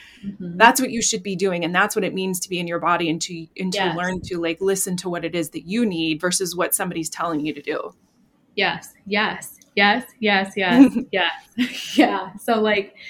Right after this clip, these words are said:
Speaker 1: yeah. And I mean, I, something that has been, like, vital in my own, like, narrative with my body is being able to choose, because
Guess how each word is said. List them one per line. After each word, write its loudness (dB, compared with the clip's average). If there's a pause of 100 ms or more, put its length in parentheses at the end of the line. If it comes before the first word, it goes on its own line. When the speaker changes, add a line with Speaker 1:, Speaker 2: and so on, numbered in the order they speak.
(380)
Speaker 1:
yeah. 2
And 0
I 0
mean, 0
I, -2 (1500)
something -4
that 0
has -4
been, -6
like, -6 (240)
vital 0
in -8
my -4
own, -6 (1040)
like, -6 (300)
narrative 0
with -8
my -8
body -2
is -2 (1200)
being -2
able -2
to -12
choose, -6
because -4